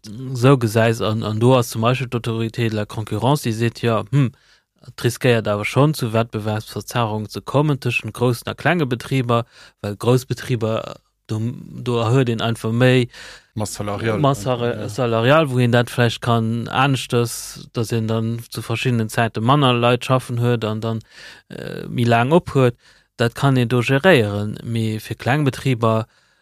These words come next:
Speaker 1: geht das schwierig und da müssen sie so machen und dann ist natürlich Potenzial, äh, Klienten, die sie verloren. Und ich meine, da das, äh,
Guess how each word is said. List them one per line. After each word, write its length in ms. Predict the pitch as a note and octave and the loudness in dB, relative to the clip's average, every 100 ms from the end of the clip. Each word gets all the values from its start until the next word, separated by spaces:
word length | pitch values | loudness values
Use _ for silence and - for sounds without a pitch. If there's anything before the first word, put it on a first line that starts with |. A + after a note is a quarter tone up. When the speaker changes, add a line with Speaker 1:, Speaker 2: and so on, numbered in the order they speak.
| _ - | _ -16
Speaker 1:
geht 240 | A#2+ A2+ | -4 -2
das 120 | G#2+ - | -2 0
schwierig 460 | C#3 F#3+ E3+ C3 | 4 4 4 2
und 80 | A2+ | -2
da 100 | A2 | -2
müssen 320 | A2+ A#2 A#2 | -2 -4 -6
sie 160 | G#2 G#2+ | -6 -8
so 280 | - C#3 D#3+ | 0 2 4
machen 400 | C3 B2 C3+ A#2 | 2 0 -2 -4
und 120 | A2+ | -2
dann 220 | A#2 A#2+ | 0 0
ist 180 | A#2+ A#2+ | -2 -2
natürlich 380 | A#2 - B2+ - | -6 -2 -2 0
Potenzial, 1080 | A#2+ A#2+ A#2 A2 A#2+ A#2+ A#2 A#2 A#2+ A2+ A2 | -2 -2 -4 -4 -2 -2 -2 -6 -6 -4 -6
äh, 20 | |
Klienten, 440 | A#2 C#3+ B2+ A2+ | -4 -2 0 0
die 100 | A#2 | -2
sie 100 | A2+ | -4
verloren. 600 | A#2 B2+ E3+ F3 G#2 G#2 G2+ _ - _ | -4 -2 4 4 4 -2 -8 _ -20 _
Und 160 | - G#2 | -12 -10
ich 100 | - | -6
meine, 280 | A2 G#2+ G#2+ | -6 -4 -2
da 200 | A2+ B2 | 0 2
das, 400 | B2 A2+ - - _ - _ _ | 0 -2 -4 -16 _ -20 _ _
äh, 500 | - D#2 - F2+ | -14 -12 -10 -12